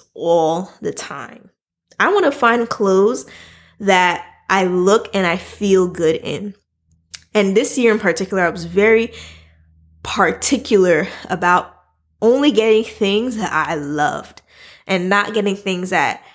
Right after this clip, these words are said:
oh, maybe 'cause it's cheap, it looks good, or, oh, you know, it's on sale, that's why I should get it. But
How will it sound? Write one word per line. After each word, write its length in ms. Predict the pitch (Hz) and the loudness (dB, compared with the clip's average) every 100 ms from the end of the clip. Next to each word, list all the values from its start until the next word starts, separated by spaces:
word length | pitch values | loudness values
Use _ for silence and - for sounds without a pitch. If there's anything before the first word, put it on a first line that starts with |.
| _ - | _ 0
oh, 420 | 214 220 220 214 | 4 6 4 4
maybe 240 | 208 208 | 2 0
'cause 180 | 202 196 | -2 -4
it's 200 | 180 - | -4 -8
cheap, 280 | - 202 190 | -8 -8 -6
it 80 | 175 | -4
looks 300 | 185 185 - | -4 -4 -6
good, 480 | 185 190 190 190 185 | 0 2 2 2 0
or, 140 | 170 - | -2 0
oh, 640 | 208 233 233 226 220 214 - - | 2 4 4 4 4 2 -2 -6
you 120 | 208 | -2
know, 160 | 202 196 | 0 2
it's 160 | 190 196 | 0 -2
on 160 | 165 | -6
sale, 720 | 185 - 214 220 214 214 208 | -4 -2 2 4 4 4 4
that's 200 | 196 190 | 2 0
why 140 | 190 190 | -2 -4
I 40 | |
should 200 | 190 175 | -4 -6
get 140 | 180 | -2
it. 180 | 202 208 | -2 0
But 240 | 202 185 | 0 -2